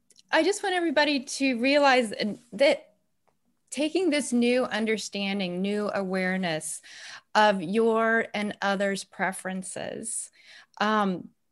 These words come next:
just can bring less stress and more enjoyment and more peace to yourself and with each other. And then,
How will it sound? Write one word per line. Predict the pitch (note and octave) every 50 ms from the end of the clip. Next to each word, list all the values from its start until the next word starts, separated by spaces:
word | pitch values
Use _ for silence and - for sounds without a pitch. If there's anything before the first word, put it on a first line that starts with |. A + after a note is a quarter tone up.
| _ -
just | - C#4+ D4+ C#4+ - - _
can | - - C4+ C#4+ B3
bring | G#3 A#3 A3+ A#3 A3+ A3 G#3+ G#3+ G3 -
less | - - G#3+ A3 G#3+ G#3+ A3+ - - -
stress | - - G#3 G#3 F#3+ F#3+ F#3+ F#3+ -
and | - G#3 G3+ G3
more | G3 F#3 F#3 F3+ F3+
enjoyment | F3+ - F#3+ F#3+ F#3 E3 E3 F#3 F#3 F3+ F3+ F3 F3+ F3 E3+ E3+ - -
and | F#3+ F#3+ F#3+
more | F#3+ F#3 F3+ F3
peace | F3 - - - E3+ E3 F3 F#3 - - - - - - - - - - - - - _ -
to | - - A3+ A3 G#3 G#3 F#3+ -
yourself | - G3 A3 A3 A3+ G#3 - B3 A3 A3+ A3+ A3 - - -
and | - G3+ G3+ G3+ G3+ G3
with | G3 G3+ G3 G3 -
each | F#3+ G3 F#3+ -
other. | F#3+ F#3+ F#3+ F#3 F#3+ F#3+
And | F#3 F#3 F3+ F#3+ F#3+ F#3+
then, | F#3+ G3+ G3+ G3+ G3+ G3+ G3 G3 G3